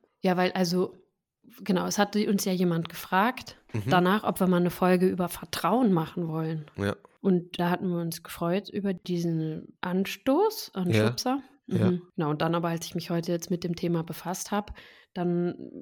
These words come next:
Speaker 1: ist ja halt dann das, was an dem Tag so passiert und was einem
Speaker 2: Mhm.
Speaker 1: begegnet, was dann für einen mit dem Thema, <laughs> mit dem man sich befasst, assoziiert ist.
Speaker 2: Also sozusagen, was auch immer einem begegnet, assoziiert sich dann mit dem Thema oder man entdeckt Dinge, weil man das Thema mit sich rumträgt?
Speaker 1: Genau, also wenn ich jetzt so rumlaufe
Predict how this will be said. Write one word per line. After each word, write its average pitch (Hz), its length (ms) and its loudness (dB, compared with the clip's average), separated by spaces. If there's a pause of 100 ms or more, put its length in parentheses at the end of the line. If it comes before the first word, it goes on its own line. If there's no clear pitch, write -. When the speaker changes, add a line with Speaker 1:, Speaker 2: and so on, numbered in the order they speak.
(160)
Speaker 1:
ist - 120 -12
ja 170 140 -6
halt 175 180 -2
dann 170 160 2
das, 180 240 -2
was 175 140 -4
an 180 160 -4
dem 180 200 4
Tag 175 340 -2
so 175 400 0
passiert 180 480 -4
und 175 100 -2
was 165 180 -4
einem 175 380 -2 (540)
Speaker 2:
Mhm. 95 260 -8
Speaker 1:
begegnet, 208 720 2
was 190 400 -4
dann 175 540 0
für - 180 0
einen 170 260 0
mit 165 340 -4
dem 170 160 -4
Thema, 156 480 -4
<laughs> - 20 -10
mit 208 220 6
dem 240 140 10
man 285 140 8
sich 196 180 2
befasst, 170 460 -4 (260)
assoziiert 185 600 0
ist. - 360 -10
Speaker 2:
Also 107 200 4
sozusagen, 107 760 4
was 113 220 4
auch 120 120 0
immer 135 300 4
einem 120 180 2
begegnet, 120 600 -2
assoziiert 127 680 0
sich - 180 -8
dann 156 200 -2
mit 156 120 -6
dem 156 160 -2
Thema 151 360 -2
oder 120 200 4
man 113 240 0
entdeckt 110 500 -2
Dinge, 98 340 -6
weil 107 120 -2
man 107 160 0
das 104 140 -6
Thema 117 280 -4
mit 127 300 -10
sich - 240 -16
rumträgt? 143 340 -12
Speaker 1:
Genau, 190 200 4
also 180 220 0
wenn 185 140 0
ich 185 100 -6
jetzt 185 180 -4
so 185 100 -2
rumlaufe 208 680 0